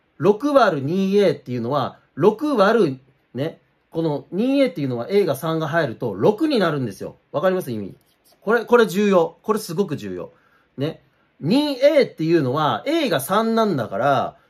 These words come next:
ね、二エーの、これを数字に直したら六になるんですよ。つまりは、六個のケーキを結果的に六人で分けるんだから、ね、一人当たり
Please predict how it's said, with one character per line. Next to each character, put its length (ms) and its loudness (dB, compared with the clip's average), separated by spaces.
ね、 300 -6
二 320 -2
エ 400 0
ー 20 -4
の、 400 -2
こ 140 0
れ 60 2
を 120 2
数 340 -2
字 140 -2
に 80 0
直 220 2
し 80 -10
た 80 -2
ら 80 -2
六 340 0
に 80 2
な 140 2
る 80 -2
ん 40 -6
で 60 -8
す 80 -18
よ。 140 -12
つ 160 -6
ま 160 6
り 120 0
は、 340 0
六 300 4
個 140 0
の 180 0
ケ 240 6
ー 80 -2
キ 120 -12
を 420 2
結 300 0
果 140 4
的 240 -4
に 160 2
六 320 0
人 260 0
で 80 -2
分 260 -4
け 80 0
る 120 0
ん 160 -2
だ 120 -6
か 160 -10
ら、 380 0
ね、 260 -2
一 260 2
人 120 2
当 120 2
た 160 4
り 340 -4